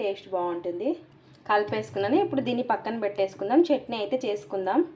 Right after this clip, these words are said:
ఎప్పుడు ఒకే చట్నీ కాకుండా ఒకసారి వెరైటీగా చేసుకోండి. ఇప్పుడు కొంచెం ఆయిల్ అయితే వేస్తున్నాను,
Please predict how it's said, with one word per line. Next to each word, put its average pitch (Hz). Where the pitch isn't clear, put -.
ఎప్పుడు 254
ఒకే 233
చట్నీ 226
కాకుండా 208
ఒకసారి 214
వెరైటీగా 202
చేసుకోండి. 196
ఇప్పుడు -
కొంచెం 220
ఆయిల్ 190
అయితే 196
వేస్తున్నాను, 180